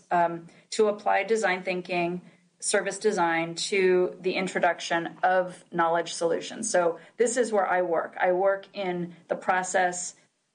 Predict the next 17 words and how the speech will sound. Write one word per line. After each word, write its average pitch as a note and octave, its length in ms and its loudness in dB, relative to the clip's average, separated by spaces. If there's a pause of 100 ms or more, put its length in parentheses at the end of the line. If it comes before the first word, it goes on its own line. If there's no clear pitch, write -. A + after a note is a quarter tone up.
(120)
um, E3+ 540 0 (1120)
kind G3+ 200 2
of, F3 260 -2 (120)
uh, E3 420 2 (1080)
of F3 360 0 (920)
designing G#3 480 0
solutions, G#3+ 540 0
but - 120 0
also G3+ 240 4
designing F#3+ 800 -2
the F#3 160 -2
process F#3 560 0
for F3+ 300 0
them F3 200 0
to F#3 120 -10
be E3+ 440 -2
adapted. - 680 -2